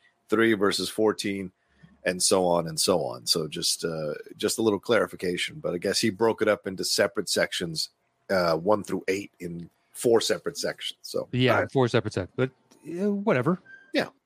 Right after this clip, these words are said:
Speaker 1: we'll do it.
Speaker 2: We get the basic gist.
Speaker 1: I would
Speaker 2: So
Speaker 1: love
Speaker 2: the
Speaker 1: to know how he broke up the sections, though. That would be interesting to find out how he broke up the sections.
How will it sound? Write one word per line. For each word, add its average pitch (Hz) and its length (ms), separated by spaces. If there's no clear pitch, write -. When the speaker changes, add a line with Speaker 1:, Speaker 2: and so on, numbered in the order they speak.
Speaker 1:
we'll - 100
do - 140
it. - 80
Speaker 2:
We 190 320
get 170 160
the 123 60
basic 120 360
gist. 110 400
Speaker 1:
I - 60
would 147 40
Speaker 2:
So 165 60
Speaker 1:
love 165 100
Speaker 2:
the 160 80
Speaker 1:
to - 80
know 156 80
how 151 80
he 139 60
broke 131 320
up - 160
the 95 80
sections, 92 580
though. 156 160
That 92 140
would 101 160
be 90 100
interesting 80 400
to - 80
find 76 240
out 73 100
how 76 120
he - 80
broke - 260
up - 120
the - 80
sections. - 580